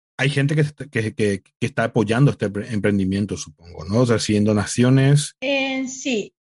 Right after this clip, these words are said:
Speaker 2: Eh, este proceso comenzó, o sea, se va sosteniendo con la gente solidaria,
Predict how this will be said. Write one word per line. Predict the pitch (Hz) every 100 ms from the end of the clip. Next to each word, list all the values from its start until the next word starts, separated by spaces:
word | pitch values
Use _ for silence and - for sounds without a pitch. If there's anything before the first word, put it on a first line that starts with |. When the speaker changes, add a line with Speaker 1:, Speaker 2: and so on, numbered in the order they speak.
| -
Speaker 2:
Eh, | 277 269 269 269 254
este | 311 381
proceso | 359 349 302 311 349
comenzó, | 339 359 339 294 285 285 285
o |
sea, | 269 233 - _ _ _ _ _ _ _
se | 269
va | 277 320
sosteniendo | 370 359 320 285 285 294
con | 320 320
la | 302
gente | 262 262
solidaria, | 285 302 302 214 185 170 170